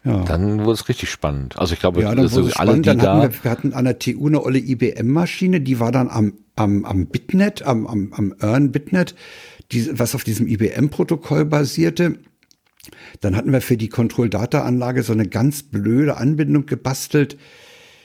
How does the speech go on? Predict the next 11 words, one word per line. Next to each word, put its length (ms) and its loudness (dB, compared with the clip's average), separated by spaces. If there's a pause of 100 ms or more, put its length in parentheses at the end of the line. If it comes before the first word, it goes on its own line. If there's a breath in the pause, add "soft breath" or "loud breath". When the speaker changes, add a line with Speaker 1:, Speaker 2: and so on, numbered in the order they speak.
(240 loud breath)
Speaker 1:
Äh, 600 2 (160)
und 200 -2
da 220 0
habe 120 -2
ich 120 -6
angefangen, 380 2
Mail 200 2
zu 160 -2
machen. 440 -2 (2250 soft breath)
Speaker 2:
Aha. 100 2
Speaker 1:
Und 480 4